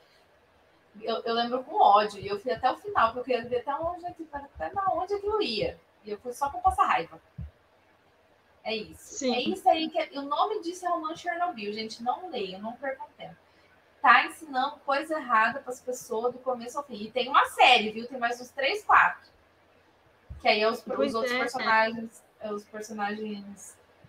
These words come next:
Speaker 2: Secundários.
Speaker 1: secundários do primeiro livro vão virar os protagonistas nos próximos. Tem uns personagens secunda-, secundários legais.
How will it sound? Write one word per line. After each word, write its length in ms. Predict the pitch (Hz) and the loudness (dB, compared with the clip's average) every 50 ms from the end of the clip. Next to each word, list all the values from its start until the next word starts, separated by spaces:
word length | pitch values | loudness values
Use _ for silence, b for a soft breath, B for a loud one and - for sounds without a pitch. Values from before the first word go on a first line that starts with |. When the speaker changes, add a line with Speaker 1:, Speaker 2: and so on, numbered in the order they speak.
| _ _ _ _ _ _ _ _ _ _ _ _ | _ _ _ _ _ _ _ _ _ _ _ _
Speaker 2:
Secundários. 800 | - - 247 233 - 233 220 208 208 208 208 214 220 214 - _ _ | -12 -10 -8 -8 -8 -8 -10 -8 -8 -8 -8 -8 -10 -12 -14 _ _
Speaker 1:
secundários 840 | - - 254 247 247 - 247 240 226 220 208 214 233 247 277 254 214 | -6 4 4 4 4 4 0 4 6 8 10 10 8 6 4 -2 -8
do 80 | - - | -10 -10
primeiro 280 | 220 214 208 208 214 | -8 -6 -4 -2 -2
livro 260 | 214 208 220 226 233 233 | -2 -4 -6 -8 -6 -6
vão 160 | 247 240 240 | -4 -4 -4
virar 180 | 247 240 233 233 | 0 0 -2 -2
os 60 | 240 | -2
protagonistas 540 | - - 247 247 240 247 240 240 240 - 240 | -6 -10 -6 -6 -4 -4 -4 -6 -8 -8 -6
nos 180 | 254 254 - - | -6 -6 -6 -4
próximos. 480 | - 254 214 190 190 - - 208 - | 2 4 4 4 4 2 -4 -12 -12
Tem 240 | - - 370 427 440 | -8 -8 -6 -4 -4
uns 80 | 427 - | -4 -2
personagens 360 | 403 - - 320 302 302 302 320 | -4 -4 -2 -2 -4 -4 -4 -8
secunda-, 340 | 311 - - 285 262 - | -10 -2 0 0 0 0
secundários 520 | - - 302 302 285 277 254 254 262 262 262 | -2 -12 -14 -8 0 4 4 4 4 4 -4
legais. 400 | 285 277 269 233 208 202 202 - | -8 -2 0 0 0 0 -4 -10